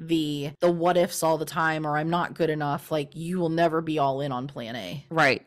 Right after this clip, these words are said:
Speaker 2: right.
Speaker 1: So,
Speaker 2: So
Speaker 1: and
Speaker 2: what is, what is then a time where you've, like, you feel accomplished, like, you've beat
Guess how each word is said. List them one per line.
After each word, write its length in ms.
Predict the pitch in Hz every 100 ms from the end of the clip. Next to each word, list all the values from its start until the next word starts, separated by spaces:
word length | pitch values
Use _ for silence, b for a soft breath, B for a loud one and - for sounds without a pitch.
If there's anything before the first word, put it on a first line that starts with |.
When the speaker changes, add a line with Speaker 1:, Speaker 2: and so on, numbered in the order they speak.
| -
Speaker 2:
right. 260 | 147 147 -
Speaker 1:
So, 340 | 147 143 143 - -
Speaker 2:
So 300 | 170 226 226
Speaker 1:
and 80 | 151
Speaker 2:
what 280 | 220 247 269
is, 220 | 277 -
what 320 | - 196 214
is 440 | 254 269 233 - -
then 180 | 208 208
a 100 | 185
time 540 | - 190 175 175 180
where 180 | 170 165
you've, 460 | 156 156 160 160 160
like, 420 | 170 - - _
you 240 | - 196 196
feel 380 | - 202 190 160
accomplished, 600 | 175 - 165 160 160 -
like, 220 | 151 147
you've 320 | 156 143 139
beat 420 | 156 151 - -